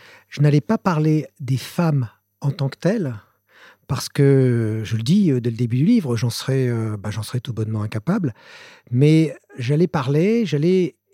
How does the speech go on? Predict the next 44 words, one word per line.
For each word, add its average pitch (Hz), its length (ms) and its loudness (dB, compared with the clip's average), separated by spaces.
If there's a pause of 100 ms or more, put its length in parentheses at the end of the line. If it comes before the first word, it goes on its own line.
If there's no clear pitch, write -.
écrire, 214 480 0
et 165 80 0
je 123 80 -2
voulais 160 260 4
écrire 170 480 -2 (300)
sur 170 460 -2
le 147 180 2
regard 160 680 0 (100)
des 117 260 -6
hommes 175 320 -4 (140)
sur - 240 -6
les 135 80 -6
femmes. 113 280 -10
Parce 117 140 -16
qu'au - 80 -10
fond, 202 360 -6
la 170 160 -2
domination, 160 600 -2 (440)
c'est 180 420 -2
d'abord 147 460 -2
le 139 100 -2
regard 143 400 -2
des 117 240 -6
hommes 120 280 -4
sur - 260 -6
les 180 100 -2
femmes, 156 380 -6 (440)
et 185 100 -4
pas 247 300 -4
sur - 280 -2
des 165 100 0
femmes 143 560 -4 (500)
in 180 120 2
abstracto, 202 640 -4
une, 151 100 -4
sur - 160 -14
des 139 100 -4
femmes 143 240 -6
abstraites. - 560 -18 (140)
C'est - 260 -6
le 151 120 -2
regard 143 480 -4 (120)
des 127 300 -6
hommes 175 280 -4